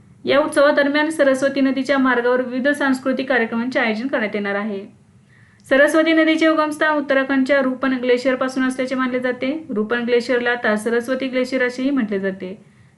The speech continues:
ही अलकनंदा नदीची मुख्य उपनदी आहे आणि सरस्वती नदी ही गुप्त नदी मानली जाते. नेक्स्ट आहे खेलो इंडिया हिवाळी गेम्स दोन हजार पंचवीसच्या पहिल्या भागात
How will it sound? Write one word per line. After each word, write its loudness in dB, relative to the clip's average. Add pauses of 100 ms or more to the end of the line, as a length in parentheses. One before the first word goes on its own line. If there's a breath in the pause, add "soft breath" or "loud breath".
(120)
ही 2
अलकनंदा 2
नदीची 0
मुख्य -2
उपनदी 0
आहे -2 (220)
आणि 0
सरस्वती 0
नदी 0 (200)
ही -2
गुप्त -4
नदी -2
मानली 0
जाते. -6 (880 soft breath)
नेक्स्ट 2
आहे 4
खेलो 2
इंडिया 2
हिवाळी 2
गेम्स 0
दोन 0
हजार 2
पंचवीसच्या 0
पहिल्या 2
भागात 0